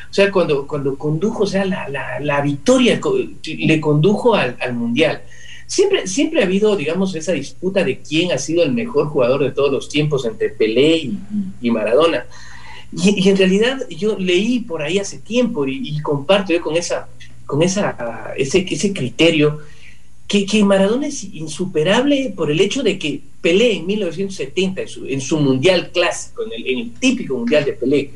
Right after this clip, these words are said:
eh, eh, tenía, tenía un equipo impresionante, que, con estrellas que aún sin Pelé no la hubieran roto, no lo hubieran ganado esa copa. O sea, lo hubieran ganado, perdón, esa copa. Pero en cambio, en el caso de Maradona, Maradona fue gravitante.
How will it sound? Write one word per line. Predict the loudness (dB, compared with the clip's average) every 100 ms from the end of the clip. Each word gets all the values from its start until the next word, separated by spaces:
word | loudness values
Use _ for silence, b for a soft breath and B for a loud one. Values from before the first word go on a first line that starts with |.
| B B B B -4
eh, | -2 -2
eh, | -6 2
tenía, | 4 6 4 2
tenía | 2 4
un | 4 2
equipo | 0 -4 0 2 2 0 -4 -8 -8
impresionante, | -2 0 0 0 2 2 2 0
que, | -2 -2
con | 0 2
estrellas | 2 2 4 4 2
que | -4 -6 -8 -14 -12 0
aún | 2 2 0
sin | 0 0
Pelé | 2 4 2 0 B B B
no | 2 4
la | 2
hubieran | -2 -4 -6
roto, | -6 -6 -6
no | -6
lo | -4
hubieran | -2 -4 -4
ganado | -8 -6 -8
esa | -8 -12
copa. | -14 -14 -16 b b b b -14 -12
O | -4
sea, | 2
lo | 2
hubieran | 4 4 2
ganado, | -4 -4 -4
perdón, | -6 -8
esa | -8 -10
copa. | -6 -6 -6 -12 -14 -12 -4
Pero | -2
en | 0
cambio, | 0 0
en | -2
el | -2
caso | -2 -2 -4
de |
Maradona, | -4 -2 -2 2 2 4
Maradona | 4 4 2 2
fue | 2 2 2
gravitante. | 0 -2 -2 4 4 2